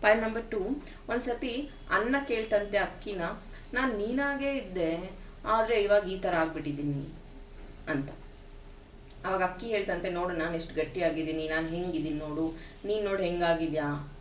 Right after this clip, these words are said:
ಅಂತ ಹೇಳ್ತಂತೆ. "ಆಯ್ತು, ನೀನ್ ಹಿಂಗಾಗೋದಕ್ಕೆ ಏನ್, ಏನ್ ಕಾರಣ, ಏನ್ ಸಾಧ್ಯ ಆಯ್ತು, ಹೆಂಗ್ ಸಾಧ್ಯ ಆಯ್ತು?" ಅಂತ. ಅವಾಗ ಅನ್ನ ಹೇಳ್ತಂತೆ,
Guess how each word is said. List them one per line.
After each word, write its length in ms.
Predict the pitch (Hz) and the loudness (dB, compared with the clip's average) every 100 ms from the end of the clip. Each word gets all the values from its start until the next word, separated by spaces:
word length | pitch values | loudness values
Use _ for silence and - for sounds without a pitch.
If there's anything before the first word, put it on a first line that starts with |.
| - - | -14 -8
ಅಂತ 180 | 147 262 | -4 -2
ಹೇಳ್ತಂತೆ. 560 | 285 185 151 139 147 - - - - - - | 0 0 -2 -6 -8 -10 -12 -12 -14 -10 2
"ಆಯ್ತು, 340 | 247 269 254 | 4 4 2
ನೀನ್ 200 | 240 240 | 0 0
ಹಿಂಗಾಗೋದಕ್ಕೆ 640 | 240 220 202 233 233 - | 0 2 2 2 -2 0
ಏನ್, 340 | 190 214 285 269 - | 0 2 0 0 -2
ಏನ್ 300 | 185 233 254 | -2 -2 0
ಕಾರಣ, 320 | 165 165 170 156 | 0 0 0 -2
ಏನ್ 160 | 156 233 | -2 -4
ಸಾಧ್ಯ 420 | - 165 160 170 | -2 0 2 2
ಆಯ್ತು, 380 | 160 147 147 156 | 2 2 -2 -4
ಹೆಂಗ್ 320 | 185 214 233 | -4 -2 -2
ಸಾಧ್ಯ 360 | - 175 147 151 | 0 2 2 0
ಆಯ್ತು?" 260 | 143 143 | 0 -4
ಅಂತ. 180 | 143 131 - - - - - | -8 -10 -12 -12 -12 -14 -6
ಅವಾಗ 260 | - 175 190 | 0 2 4
ಅನ್ನ 480 | 226 220 190 190 220 | 2 0 -2 -2 0
ಹೇಳ್ತಂತೆ, 640 | 240 202 190 196 220 - | 0 -2 -2 -2 -2 -2